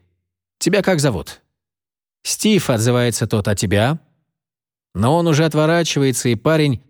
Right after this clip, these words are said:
послушно следует за ним. Имя застряло в голове. «Стивен», думает он, «то, что надо».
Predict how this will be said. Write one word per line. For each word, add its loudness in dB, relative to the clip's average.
послушно 0
следует 0
за 0
ним. -2
Имя 2
застряло 0
в -4
голове. -2
«Стивен», 0
думает 0
он, -4
«то, 2
что 0
надо». -2